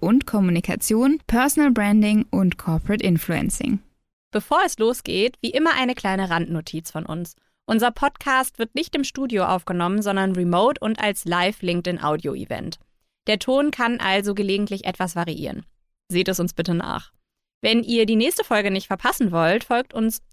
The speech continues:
Speaker 2: sehr gerne bei LinkedIn und abonniert mit der Glocke oben rechts unsere Updates.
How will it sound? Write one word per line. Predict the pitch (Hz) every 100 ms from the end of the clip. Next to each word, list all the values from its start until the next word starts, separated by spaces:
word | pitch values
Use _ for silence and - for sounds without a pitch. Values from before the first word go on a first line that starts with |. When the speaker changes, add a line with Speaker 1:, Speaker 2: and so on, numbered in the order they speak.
| _
Speaker 2:
sehr | - 170 214
gerne | 247 220 214
bei | 190
LinkedIn | 185 190 - 170 175
und | 196 202
abonniert | 185 185 196 233 214
mit | 202
der | 180
Glocke | 175 220 277
oben | 226 320 254
rechts | 202 240 -
unsere | 190 190 170
Updates. | - - - 143